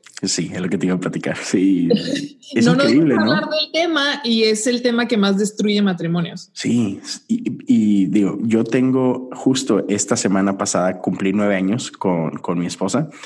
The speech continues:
Speaker 1: y sí, o sea, e-, el dinero siempre es un tema que, que definitivamente, o sea, gracias a Dios <laughs> no nos ha tocado pasar por ahí, pero, pero veo el potencial, ¿no? El potencial destructivo que el no saber llevar finanzas puede crear una,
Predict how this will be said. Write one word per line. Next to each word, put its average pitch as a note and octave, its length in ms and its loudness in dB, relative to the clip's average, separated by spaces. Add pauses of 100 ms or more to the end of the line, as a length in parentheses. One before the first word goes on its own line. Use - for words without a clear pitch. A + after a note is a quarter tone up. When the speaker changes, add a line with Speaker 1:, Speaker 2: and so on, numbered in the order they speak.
(440)
Speaker 1:
y G2+ 340 2
sí, D3 440 -2 (140)
o F#2+ 60 -8
sea, G2+ 320 -2
e-, G2+ 240 -2
el G#2 180 0
dinero G2+ 380 2
siempre A#2 380 0
es - 100 -4
un A#2 180 2
tema G#2+ 760 0
que, E2+ 760 -4 (440)
que G2+ 100 0
definitivamente, G2+ 480 2
o G#2 40 0
sea, - 140 0 (480)
gracias C#3 360 2
a - 20 2
Dios B2+ 260 2
<laughs> - 0 -
no A#2 200 4
nos C3+ 340 0
ha A2+ 140 -4
tocado A2 340 0
pasar G2+ 260 0
por G2 120 0
ahí, A#2 160 2 (540)
pero, G2+ 680 0
pero F#2 500 0 (180)
veo G#2+ 160 4
el G#2 100 2
potencial, F2+ 500 -2
¿no? E2+ 140 -2
El G#2 160 -2
potencial G2 440 -2
destructivo G#2 640 0
que E2 420 -2
el F#2+ 200 0
no G#2 140 0
saber A2 280 0
llevar G2 220 2
finanzas G2 720 0
puede F2+ 380 -2
crear E2+ 260 0
una, F#2 400 -2